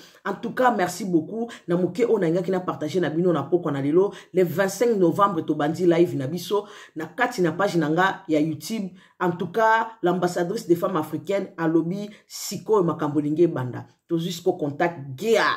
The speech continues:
to démarrer siko. Vraiment, merci beaucoup. Bon, continuez toujours à vous abonner na page na biso. Apa njo kwenu ici, c'est chez vous, en dépend na bino. La seule et l'unique, moi, na mboka, aza kokoba toujours kosala mosala na ye. En tout cas, la marraine de tous, alobi, naza wana po na bino, la kozalaka toujours wana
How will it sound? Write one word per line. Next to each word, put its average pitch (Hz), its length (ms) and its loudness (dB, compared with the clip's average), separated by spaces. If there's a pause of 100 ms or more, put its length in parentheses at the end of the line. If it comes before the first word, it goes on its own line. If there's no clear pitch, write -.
(260)
to 175 120 4
démarrer 151 400 2
siko. - 460 -8 (240)
Vraiment, 294 260 6
merci 254 300 2
beaucoup. 196 260 2
Bon, 196 100 2
continuez 180 380 -2
toujours 160 260 -2
à - 40 -6
vous 151 180 -4
abonner 151 280 0
na 147 100 0
page 170 240 0
na 131 100 0
biso. 180 380 2 (340)
Apa 269 240 2
njo 214 160 0
kwenu 202 260 2
ici, 165 200 -6
c'est 170 100 0
chez 160 140 0
vous, 170 200 -2
en 170 120 0
dépend 165 260 2
na 143 100 0
bino. 175 280 0 (280)
La 196 140 4
seule 269 340 2
et 220 100 8
l'unique, 185 300 0
moi, 175 200 4
na 151 80 2
mboka, 165 440 0 (260)
aza 185 200 0
kokoba 233 480 2
toujours - 260 -2
kosala 175 300 2
mosala 160 400 2
na 143 160 2
ye. 165 180 2 (300)
En 175 120 4
tout 170 180 -4
cas, 220 400 4
la 175 160 2
marraine 185 340 0
de 160 100 2
tous, 190 220 -6
alobi, 156 320 0
naza 165 300 4
wana 170 160 4
po 165 160 -2
na 147 100 0
bino, 160 180 -2
la 151 120 2
kozalaka 151 480 0
toujours 156 360 0
wana 170 180 2